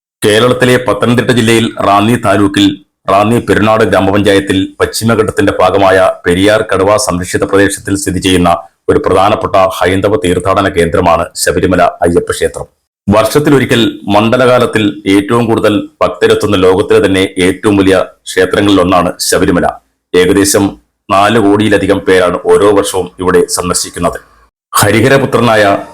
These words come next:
ശിവൻ, വിഷ്ണു എന്നിവരുടെ മകനായ അയ്യപ്പനാണ് ഇവിടുത്തെ പ്രതിഷ്ഠ എന്നാണ് വിശ്വസിക്കുന്നത്. കൂടാതെ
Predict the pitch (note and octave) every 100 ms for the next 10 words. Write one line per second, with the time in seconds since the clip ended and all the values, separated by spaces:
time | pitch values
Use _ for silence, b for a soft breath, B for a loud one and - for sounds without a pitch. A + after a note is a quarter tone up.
0 | - - - G2+ G#2+ G#2+ - _ - F#2+
1 | - A2+ G#2+ - G2 G2+ G2 G2 F2+ G2
2 | G2 G2 F#2 - F#2 F#2+ A2 A2+ F#2 F2+
3 | F2+ F#2 F2+ F2 F2 E2+ - F#2 - -
4 | F2+ F2 E2+ - G#2+ - - E2 - -
5 | _ _ _ _ G2 G2+ G2